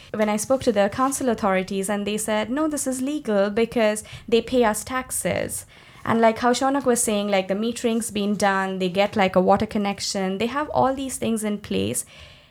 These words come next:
And they also have that receipt every month that they receive after paying taxes.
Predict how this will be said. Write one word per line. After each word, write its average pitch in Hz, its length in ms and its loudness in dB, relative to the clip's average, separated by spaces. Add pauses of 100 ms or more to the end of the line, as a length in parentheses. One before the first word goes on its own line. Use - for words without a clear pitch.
(200)
And 262 220 8
they 285 80 6
also 311 380 4
have 285 300 2
that 247 180 2
receipt 247 580 2 (600)
every 233 300 6
month 220 300 4
that 220 160 4
they 220 100 4
receive 214 580 -2
after 208 240 0
paying 208 300 -4
taxes. - 720 -8